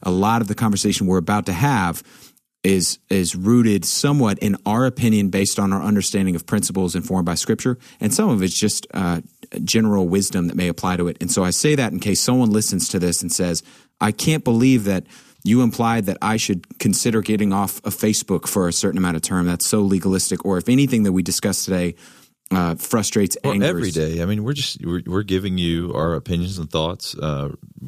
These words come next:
Speaker 2: when we say the Scripture, you know, count it the Scripture. If, if, if otherwise, you know, test it. And so we're not, this isn't something that we've come in extremely prepared for. We don't have documents in front of us that we're reading off of.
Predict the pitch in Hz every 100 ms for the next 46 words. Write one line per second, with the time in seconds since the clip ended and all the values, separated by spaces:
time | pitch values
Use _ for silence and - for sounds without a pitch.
0 | - - 82 82 - 87 82 - 80 -
1 | 107 110 85 80 78 87 85 87 78 -
2 | 82 - 98 82 76 - 78 71 - _
3 | - 87 78 87 85 80 87 95 - -
4 | - - 92 82 - 87 85 - 95 -
5 | 80 76 - 80 92 95 - - - 104
6 | - 104 95 - 95 90 85 82 80 85
7 | 78 98 90 82 78 - - - 90 -
8 | 104 98 95 - 85 90 85 90 - 92
9 | 92 92 90 67 85 85 85 73 82 85
10 | 85 85 - 82 85 85 82 - 71 78
11 | 78 82 82 82 82 - 85 78